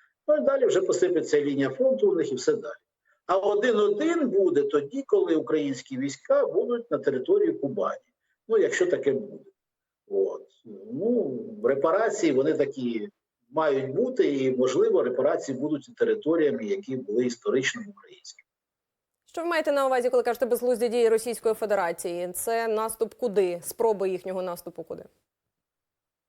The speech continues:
Speaker 1: Ну, вони можуть наступати де завгодно, власне, але поки що вони наступають на Донбас.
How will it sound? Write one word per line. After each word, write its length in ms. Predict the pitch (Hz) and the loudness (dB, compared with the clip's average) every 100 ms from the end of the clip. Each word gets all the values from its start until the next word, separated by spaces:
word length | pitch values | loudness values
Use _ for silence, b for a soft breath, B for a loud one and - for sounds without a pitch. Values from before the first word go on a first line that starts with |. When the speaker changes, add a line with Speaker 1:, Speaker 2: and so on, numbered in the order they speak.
| _ _ _ _ _ _ _ _ _ _ _ _ | _ _ _ _ _ _ _ _ _ _ _ _
Speaker 1:
Ну, 100 | 311 | 0
вони 240 | 294 320 302 | 2 2 2
можуть 360 | 294 240 233 | 4 2 2
наступати 540 | 247 - 233 254 226 220 | 0 0 0 2 2 4
де 140 | 220 | 4
завгодно, 500 | 208 220 214 226 170 | 4 4 4 2 0
власне, 380 | 151 151 135 156 175 | 2 0 0 -4 -6
але 40 | |
поки 280 | - 214 190 | 0 2 2
що 160 | 180 | 2
вони 120 | 165 165 | 2 2
наступають 640 | 156 - - 165 147 - | 0 -2 -2 2 2 0
на 80 | 131 | -2
Донбас. 520 | - - - - | -2 -4 -12 -20